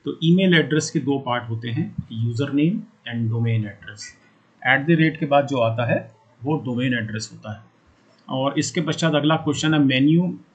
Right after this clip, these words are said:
contains a list of obviously commands। मैंने आपके सामने एक उदाहरण दिया है, ये एक पीपीटी slide का उदाहरण है जिसमें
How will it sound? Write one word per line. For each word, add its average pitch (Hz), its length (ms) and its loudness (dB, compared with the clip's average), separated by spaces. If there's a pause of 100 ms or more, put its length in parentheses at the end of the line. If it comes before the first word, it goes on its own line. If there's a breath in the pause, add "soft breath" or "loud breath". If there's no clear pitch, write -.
(200)
contains 147 440 2
a 143 180 2
list 147 220 -4
of 165 100 0 (280)
obviously 139 400 -2 (120)
commands। 135 400 -2
मैंने 135 160 -4
आपके 123 300 -6
सामने 127 380 -4
एक 139 100 -6
उदाहरण 113 320 -10
दिया 117 300 -6
है, 170 160 -10 (400 soft breath)
ये 135 260 -4
एक 139 180 -6
पीपीटी 147 340 -2
slide 123 360 -6
का 135 80 -4
उदाहरण 117 380 -2
है 143 80 0
जिसमें 135 540 -4